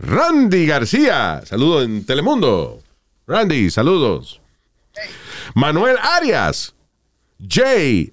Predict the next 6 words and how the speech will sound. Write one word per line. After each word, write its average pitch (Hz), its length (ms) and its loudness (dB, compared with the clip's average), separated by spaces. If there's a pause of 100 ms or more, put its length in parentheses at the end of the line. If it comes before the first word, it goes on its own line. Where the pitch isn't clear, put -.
Amado 190 640 2
Acuña. 214 640 0 (680)
Y 143 260 2
Lucas 196 500 2
Díaz. 117 540 0 (320)
Eh, 117 840 4